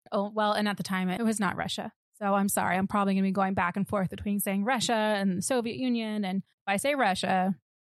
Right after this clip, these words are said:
it's just the modern Russia that we all know, but at the time it was not called Russia. I will just put that out there now. Sweden lost. They gave up Finland. And in return,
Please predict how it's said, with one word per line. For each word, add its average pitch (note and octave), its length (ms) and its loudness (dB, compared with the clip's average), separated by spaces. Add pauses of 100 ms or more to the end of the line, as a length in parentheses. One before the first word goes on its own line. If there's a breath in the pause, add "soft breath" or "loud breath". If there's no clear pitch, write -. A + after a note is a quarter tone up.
it's G#3+ 140 -2
just G3 260 -2
the G#3+ 160 -2 (400)
modern A3+ 480 0
Russia G#3 320 2
that A3 160 2
we G3 140 2
all G#3 160 4
know, G3 320 2
but - 80 0
at G3 140 -4
the A#3 80 -4
time G3 280 0
it - 60 -4
was F#3+ 100 -2
not F#3 200 -4
called F#3+ 160 -2
Russia. - 520 -4
I G3 140 -6
will G#3 140 -6
just - 240 -10
put G3 140 -8
that F#3 120 -2
out F3 180 -4
there G3+ 120 -2
now. G#3 240 -4 (280)
Sweden C#4 380 -2
lost. A#3+ 420 0 (440)
They A3 80 -2
gave G3 240 -2
up D4 100 0 (100)
Finland. A3+ 640 -2 (500)
And G3+ 120 -2
in A3+ 140 -2
return, A#3 760 0